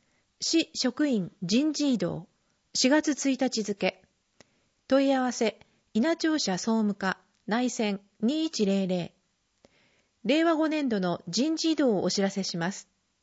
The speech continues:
市長公室。市長公室長、中村重成。前議会事務局長。行政経営デジタル戦略課長、富倉博則。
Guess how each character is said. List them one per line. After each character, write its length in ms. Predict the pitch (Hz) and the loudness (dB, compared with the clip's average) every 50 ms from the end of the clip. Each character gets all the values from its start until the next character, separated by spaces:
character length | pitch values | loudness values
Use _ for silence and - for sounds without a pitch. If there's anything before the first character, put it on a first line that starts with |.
| _ _ _ _ _ _ _ _ - _ _ _ _ _ _ _ _ _ _ _ - | _ _ _ _ _ _ _ _ -20 _ _ _ _ _ _ _ _ _ _ _ -8
市 120 | - - | -6 -4
長 220 | - 330 330 339 320 | 0 2 2 2 2
公 220 | - 320 302 294 | 0 0 -2 0
室。 420 | - - - - - 160 - - _ _ _ _ _ _ _ _ _ _ _ - - _ _ _ _ _ _ - | -2 -4 -6 -6 -6 -6 -6 -8 _ _ _ _ _ _ _ _ _ _ _ -20 -20 _ _ _ _ _ _ -8
市 100 | - - | -8 -4
長 240 | - - 320 330 311 | -2 0 0 0 2
公 220 | - - 302 311 294 | 0 0 0 0 0
室 260 | - - - - - - | -2 -4 -8 -10 -10 -4
長、 340 | - 208 180 160 143 - - _ _ _ _ _ _ _ _ _ _ _ - | -2 0 0 0 -2 -4 -8 _ _ _ _ _ _ _ _ _ _ _ -4
中 260 | 190 208 - 294 302 | -4 -2 0 0 0
村 200 | 302 311 294 294 | 0 0 0 -2
重 300 | 277 - 247 240 262 269 | 0 0 0 0 0 0
成。 320 | 214 196 175 139 135 - _ _ _ _ _ _ _ _ _ _ _ - 190 190 | 0 0 -2 -4 -6 -10 _ _ _ _ _ _ _ _ _ _ _ -12 -6 -4
前 280 | 254 294 269 202 - - _ _ _ _ _ _ | -2 0 0 -2 -4 -8 _ _ _ _ _ _
議 200 | - 180 233 285 | -6 -4 -4 -2
会 240 | - 294 254 214 185 | 0 0 0 0 0
事 140 | 151 - 190 | 0 0 0
務 120 | 208 240 | 0 0
局 240 | 226 - 240 - - | 0 -2 -4 -6 -8
長。 300 | - - - 156 151 - 202 - _ _ _ _ _ _ _ _ _ _ _ _ _ _ _ _ _ _ _ _ _ _ _ - | -10 -8 -8 -8 -8 -10 -14 -20 _ _ _ _ _ _ _ _ _ _ _ _ _ _ _ _ _ _ _ _ _ _ _ -6
行 160 | 175 247 294 | -2 0 0
政 360 | 330 320 - 339 330 330 311 | 0 0 0 0 0 0 0
経 100 | - 320 | -2 -2
営 440 | 311 294 269 202 180 170 - - _ - | 0 0 2 2 0 0 -2 -4 _ 0
デ 100 | 165 220 | 2 2
ジ 140 | 226 269 - | 2 2 2
タ 100 | 339 330 | 2 2
ル 80 | 320 302 | 2 2
戦 280 | - 294 294 294 294 | 0 0 -2 0 -2
略 200 | 285 294 - - | -2 -2 -4 -4
課 140 | - - 254 | -4 -4 -4
長、 340 | - - 156 151 143 - - _ _ _ _ _ _ _ _ _ _ _ _ _ _ _ _ | -4 -4 -4 -4 -4 -6 -10 _ _ _ _ _ _ _ _ _ _ _ _ _ _ _ _
富 280 | - 247 240 285 330 320 | 0 2 2 2 2 2
倉 200 | - 277 240 214 | 2 2 2 2
博 300 | 208 - 202 226 240 240 | 2 2 2 4 4 4
則。 240 | 208 180 160 143 | 2 2 0 -4